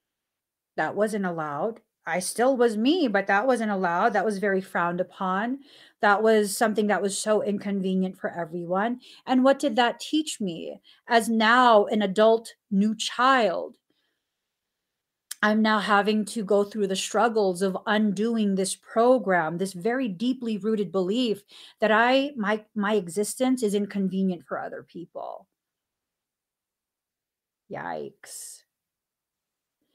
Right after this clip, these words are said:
Do you feel like you're an inconvenience? Do you feel like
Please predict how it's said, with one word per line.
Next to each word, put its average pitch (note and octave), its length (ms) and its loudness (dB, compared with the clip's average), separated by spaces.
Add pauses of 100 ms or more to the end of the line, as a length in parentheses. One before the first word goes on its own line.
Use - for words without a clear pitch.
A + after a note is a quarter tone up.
(360)
Do G#3+ 100 -8
you G#3+ 120 -4
feel A3 260 -4
like G#3+ 340 -2
you're F#3+ 640 -6
an F#3+ 120 -4
inconvenience? F#3+ 1120 -10 (4000)
Do F#3 120 -8
you G3 260 -4
feel G3 440 0
like F3 600 -2